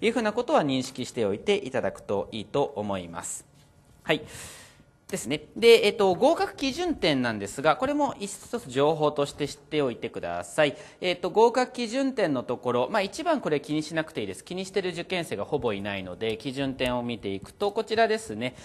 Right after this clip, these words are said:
えっと、試験全体の得点がこれ百八十点以上、百八十点以上っていうところをまず認識しといてください。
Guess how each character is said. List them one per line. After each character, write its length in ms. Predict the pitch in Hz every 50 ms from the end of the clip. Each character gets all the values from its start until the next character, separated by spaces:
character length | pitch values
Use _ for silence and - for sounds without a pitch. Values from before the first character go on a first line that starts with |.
| - - - _
え 120 | - 180
っ 80 | 180 180
と、 160 | - 180 180
試 160 | 190 - -
験 220 | - 392 370 285 170
全 300 | 165 190 196 208 214 208
体 160 | 233 233 220
の 60 | 220
得 200 | 220 214 208 -
点 180 | - 208 202 202
が 80 | 190
こ 80 | - 190
れ 100 | 165 170
百 300 | 165 - 185 180 - 254
八 340 | 262 - 269 262 - 294 277
十 160 | 254 302 311
点 300 | - - - 302 285 277
以 40 | 220
上、 220 | 165 135 107 - - - - -
百 260 | - 240 233 233 311
八 280 | 294 - 294 285 302 277
十 140 | 262 320 311
点 300 | 311 - - 311 320 320
以 40 | 269
上 140 | 285 247 196
っ 80 | -
て 100 | - -
い 20 | 139
う 40 | 143
と 100 | 143 139
こ 120 | - 202
ろ 100 | 208 190
を 20 | 160
ま 100 | 147 131
ず 120 | - 113
認 200 | 110 117 120 127 123
識 220 | - - - 135
し 60 | -
と 100 | - 151
い 60 | 139
て 80 | 127 123
く 80 | - 104
だ 120 | 104 101
さ 200 | - - 143 139
い。 80 | -